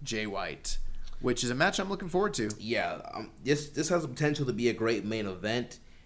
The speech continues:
Speaker 2: Um, I'm going with Switchblade Jay White here.
Speaker 1: I,
Speaker 2: Uh,
Speaker 1: I am too.
Speaker 2: Yeah, I feel like you, you don't wanna beat Jay again so soon. I feel like you need to,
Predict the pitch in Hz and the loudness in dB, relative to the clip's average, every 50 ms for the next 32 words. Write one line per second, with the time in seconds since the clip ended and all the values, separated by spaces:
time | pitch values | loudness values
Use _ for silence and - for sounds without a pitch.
0 | - - - - - - 101 104 101 101 101 98 98 92 90 90 95 - - - | -20 -20 -20 -20 -10 -4 0 0 2 2 2 2 0 0 -2 -6 -10 -12 -16 -20
1 | - - - - - - - - - - - - - - - - - - - - | -20 -20 -20 -20 -20 -20 -20 -20 -20 -20 -20 -20 -20 -20 -20 -20 -20 -20 -20 -20
2 | - - - - - - - - - 110 131 160 175 143 147 170 170 170 165 151 | -20 -20 -20 -20 -20 -20 -18 -6 -2 0 0 2 0 4 8 8 8 8 8 6
3 | 143 131 - - - 143 151 147 127 117 135 139 135 143 131 117 104 - 131 120 | 4 4 4 4 4 4 4 2 2 4 6 8 8 8 6 4 2 4 6 8
4 | 117 110 98 95 92 98 107 107 - - - 123 123 123 123 123 123 - - - | 8 8 6 4 2 4 2 2 0 -2 -2 0 2 4 4 4 2 0 -8 -18
5 | - - - 127 127 123 120 120 117 113 - - 110 110 113 113 113 113 117 - | -18 -4 2 4 6 6 6 4 2 2 0 2 2 2 2 2 0 0 0 2
6 | 135 131 117 113 107 - 107 113 113 80 85 110 120 - - - 139 139 143 135 | 4 4 4 2 0 -2 -2 0 0 0 2 0 0 0 0 2 6 8 8 8
7 | 127 127 123 120 117 - - 107 110 110 98 95 107 98 117 117 - - 107 110 | 10 8 6 6 4 2 -4 -4 -2 -2 0 0 2 2 4 2 2 0 0 -2
8 | 107 98 - 113 110 104 - - - 113 107 101 98 85 - 98 98 101 101 101 | -2 -2 0 -2 -2 -2 -2 -2 0 0 2 2 0 -2 -2 -2 0 0 0 0
9 | 98 - - 113 101 101 - - - - 101 104 110 113 113 110 107 65 55 58 | 0 0 2 2 0 0 0 -2 -2 0 0 2 2 2 2 0 -2 -2 -4 -4
10 | 67 85 92 - - - 113 113 104 101 98 - 98 101 98 98 - - 92 90 | -4 -4 -4 -4 -4 -2 0 2 2 2 0 0 -2 -2 -2 -2 -4 -8 -8 -6
11 | 87 87 85 - | -6 -6 -8 -8